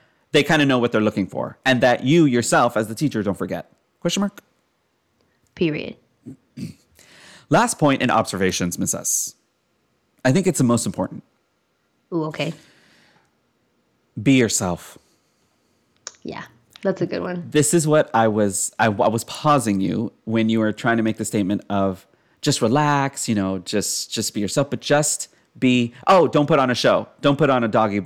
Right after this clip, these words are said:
Speaker 1: dog and pony show. Even though sometimes we w-, may want to do that, and I've been guilty of, okay, someone walked in,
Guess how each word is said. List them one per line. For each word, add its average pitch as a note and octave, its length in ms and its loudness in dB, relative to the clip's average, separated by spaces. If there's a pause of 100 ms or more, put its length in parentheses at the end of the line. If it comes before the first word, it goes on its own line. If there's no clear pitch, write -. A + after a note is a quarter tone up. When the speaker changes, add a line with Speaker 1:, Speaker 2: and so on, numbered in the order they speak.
Speaker 1:
dog G#2+ 240 0
and G2 100 -4
pony C3+ 220 0
show. A2+ 340 2 (300)
Even C#4+ 200 0
though C#4+ 100 6
sometimes G#3+ 480 0
we D#3 120 6
w-, G#2+ 320 0
may B2+ 200 2
want A2+ 500 0 (200)
to A2+ 260 0
do A2 420 2
that, F3+ 380 0 (320)
and A#2 420 2
I've G#2+ 340 0
been C3 220 2
guilty B2 600 0
of, A2+ 340 0 (360)
okay, B2+ 160 0
someone A#2+ 240 0
walked A2 220 0
in, A2+ 220 0